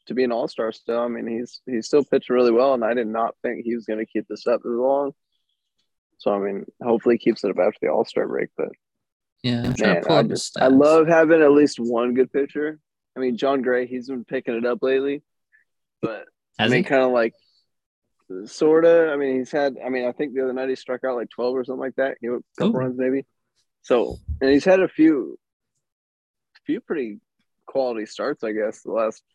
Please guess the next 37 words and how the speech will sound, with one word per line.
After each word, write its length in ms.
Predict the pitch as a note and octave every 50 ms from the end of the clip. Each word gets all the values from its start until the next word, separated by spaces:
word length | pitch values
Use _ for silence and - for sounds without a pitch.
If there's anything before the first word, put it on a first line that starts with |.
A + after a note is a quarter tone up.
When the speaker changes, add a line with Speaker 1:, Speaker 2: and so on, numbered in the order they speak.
| _ _ -
Speaker 1:
I 60 | B2
think, 240 | B2 B2 B2 - -
two 160 | - - B2+
or 80 | B2+ B2
three 200 | - - C3 B2
games, 340 | B2 B2 C3 C#3 D3+ D3 -
maybe 220 | - C3 C3 B2+ B2
four. 380 | - - B2 C3+ D3 D#3 F3 _ _ _ _ _ _ C3+
Speaker 2:
Mm-hmm. 800 | C3 C#3 D3 C3+ - _ _ _ _ _ _ _ _ _ - -
I'll 220 | A2 A#2+ A#2 A#2+ B2
look 120 | B2 A#2+ -
Speaker 1:
Um, 60 | A#2
Speaker 2:
him 40 | G#2+
up. 180 | G#2 G2+ - - _ - - _ _ _ _ _ _ _ _ _ _ _ _ _ _ _ _ _ _
Speaker 1:
Yeah, 300 | A#2+ A#2+ A#2+ A2 G#2 - - _ _ -
I, 260 | G#2+ A2 G#2+ - A#2+
I 40 | A#2 - -
can't. 260 | - - A#2 G#2 - - _ _ _
So, 220 | - - F2 - _ _ _ _
but, 200 | - F#2 F2 - - -
um, 260 | - - - - - - _ _ _ -
<clears throat> 360 | C4 D4 A3 A#3+ G3+ - - _ _ _ _ _ _ _ _ _ _ _ _ _ _ _ _ -
we 160 | A#2 C3 D3 C#3
kinda 240 | D3+ D3+ C3 A2+
have 200 | B2 B2+ A#2 A2+
that 140 | A2 G#2+ G#2+ -
same 200 | - B2 G#2+ G2+
problem 240 | B2 A#2 A#2 A2+
you 80 | A2 A2+
were 80 | A2+ -
kinda 240 | - A2 G#2 F2+
talking 220 | - - G#2+ G2+ -
about 180 | F2+ F2 D#2+
with 80 | - -
the 60 | - E2
Mariners, 480 | F#2 G#2 A#2+ A2+ G2 D#2 C#2 - - -
that 160 | - -